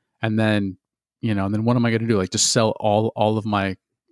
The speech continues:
everything I've invested for the last twelve years and then move it over there?" And I was like, "Okay, I understand that." Um, but that's when, you know, it's just like, you know, if I had Apple stock and it went to zero,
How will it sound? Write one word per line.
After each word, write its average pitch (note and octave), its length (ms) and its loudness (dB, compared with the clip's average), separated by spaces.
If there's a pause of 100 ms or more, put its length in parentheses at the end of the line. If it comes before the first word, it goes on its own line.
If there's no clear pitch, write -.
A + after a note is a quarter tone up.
(160)
everything B2+ 280 2
I've G#2+ 100 -2
invested G#2 440 -2
for A#2 80 0
the G2 80 -2
last G2+ 300 -2
twelve A2 300 0
years G#2 200 0
and G#2+ 80 0
then G2 60 -2
move G2+ 160 -2
it G2 60 -2
over G2 160 -2
there?" A2 140 0
And C3 80 2
I A#2 40 0
was G#2+ 100 -4
like, G2 280 -4
"Okay, C3+ 280 -6 (160)
I C3 100 -4
understand F2+ 420 -2
that." F#2 180 -2 (920)
Um, F2+ 420 -6 (800)
but A#2 120 -2
that's B2+ 200 0
when, C3+ 100 4
you A2+ 120 2
know, A2+ 140 2
it's G2+ 100 -2
just - 180 -8
like, G2 420 -4 (1300)
you G3 80 -2
know, A#2 80 0
if A2 120 -2
I C3 60 2
had D3 160 2
Apple B2 240 2
stock G#2 340 -2
and G#2 80 -2
it G#2 80 -2
went A2+ 140 -2
to G#2 60 -4
zero, F#2 540 -2